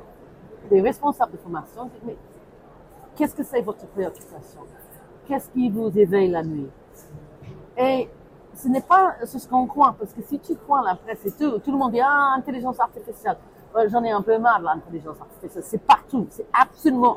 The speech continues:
omniprésent, c'est dans les quatre salles de mes conférences là. Mais quand la seule chose que vous avez dans la main est un marteau, tout commence à ressembler à un clou.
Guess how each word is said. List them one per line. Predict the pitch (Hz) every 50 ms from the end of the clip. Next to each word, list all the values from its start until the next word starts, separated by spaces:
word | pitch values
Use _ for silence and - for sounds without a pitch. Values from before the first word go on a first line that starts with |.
| -
omniprésent, | 233 220 214 214 - 214 185 196 185
c'est | - 202 165
dans | 180 185
les | 185 180
quatre | - - 269 - - -
salles | - 247 240 220
de | 214
mes | 196 185
conférences | - - 196 185 - 190 175 185 - 226 - - 190
là. | 185 208 - - - - - - - - - - - -
Mais | 202 208 214 196 - - - - - - - - - - - - - -
quand | - 277 320
la | 349 359 339
seule | 320 - - 330 320 262
chose | - - 302 285 - -
que | - -
vous | 190 202 175 -
avez | 208 190 196
dans | 196 - 190
la | 185 185 180 180
main | 190 196 190 170
est | 147 147 151 -
un | 170
marteau, | 170 175 190 185 - - - 202 233 277 311 - - - - - - -
tout | - 339 349 349 277
commence | - 285 269 277 269 262 - -
à | 220
ressembler | 202 208 196 - - 208 208 208 214 208
à | 196 185
un | 180 175
clou. | - - - 214 202 196 160